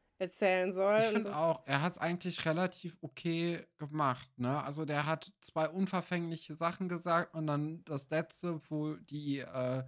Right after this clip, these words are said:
Speaker 2: Redakteurin oder beziehungsweise Moderatorin dann denkt, „Okay, jetzt haben wir ihn,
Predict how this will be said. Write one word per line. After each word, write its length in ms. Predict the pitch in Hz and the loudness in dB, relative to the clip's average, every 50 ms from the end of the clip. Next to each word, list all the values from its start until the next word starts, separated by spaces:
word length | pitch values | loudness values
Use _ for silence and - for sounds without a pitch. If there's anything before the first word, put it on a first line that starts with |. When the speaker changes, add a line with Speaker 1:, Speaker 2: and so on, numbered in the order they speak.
| - - _ _ _ _ _ - - | -8 -18 _ _ _ _ _ -8 -6
Speaker 2:
Redakteurin 1160 | 160 143 139 135 135 - - 165 156 151 151 151 147 135 - - - 160 151 147 151 147 143 | -2 0 0 0 -2 -4 -4 0 2 2 2 2 0 -2 -6 -6 -6 -4 -4 -2 -4 -4 -6
oder 300 | 147 - 131 120 120 123 | -6 -4 -2 0 0 0
beziehungsweise 500 | 117 123 127 117 - - 131 123 127 - | -2 -4 -10 -12 -8 -4 -4 -4 -4 -4
Moderatorin 1000 | 120 120 127 143 160 123 107 98 - - 123 117 110 - - 123 120 127 127 127 - _ _ _ _ _ _ _ _ - | -4 -4 -2 -2 -2 -2 -2 -4 -4 -4 -4 -4 -4 -2 -2 -4 -4 -4 -4 -8 -12 _ _ _ _ _ _ _ _ -2
dann 400 | 131 120 120 123 127 131 131 131 | 0 2 2 2 0 0 -2 0
denkt, 260 | 127 127 131 135 127 | 2 2 2 2 0
„Okay, 220 | 98 131 - 143 143 | -4 -6 -2 0 0
jetzt 340 | 123 143 147 143 - - | 2 0 0 -2 -2 0
haben 180 | 156 170 175 147 | 4 4 4 6
wir 120 | 139 127 | 4 4
ihn, 380 | 117 110 117 117 127 147 156 156 | 2 2 2 2 2 0 0 -4